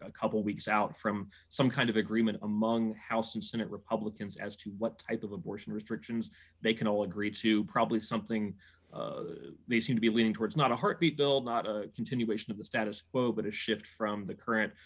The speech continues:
uh, twenty-week ban that's in state law to something around, uh, ten, twelve-ish weeks, uh, depending on what all the Republicans agree to. And, and that's an area where, again, it takes one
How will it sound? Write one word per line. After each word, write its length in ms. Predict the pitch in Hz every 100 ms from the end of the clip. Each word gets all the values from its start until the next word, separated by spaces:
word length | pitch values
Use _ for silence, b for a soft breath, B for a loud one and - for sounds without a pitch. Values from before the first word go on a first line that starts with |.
| b -
uh, 140 | 98
twenty-week 560 | 98 151 143 131 107 98
ban 220 | 110 104
that's 180 | 98 -
in 160 | 101 -
state 320 | - 104 98
law 320 | 110 107 101
to 300 | - 107 101
something 360 | - 107 104 104
around, 420 | 101 101 101 98 b b _ _ -
uh, 200 | 101 95 92
ten, 280 | 107 104 104
twelve-ish 580 | - 107 104 104 -
weeks, 480 | 110 107 101 - - 104
uh, 120 | 101
depending 460 | 113 - 107 104
on 100 | 101
what 140 | 101 104
all 100 | 101
the 80 | 98
Republicans 600 | 92 113 104 104 95 95
agree 260 | 92 98
to. 340 | 90 101 98 98 b b
And, 160 | - 95
and 160 | 123 117
that's 200 | 117 113
an 60 |
area 340 | 98 107 107 104
where, 420 | 104 104 104 104
again, 280 | 101 110 101
it 80 |
takes 240 | 85 101 -
one 460 | 107 113 107 104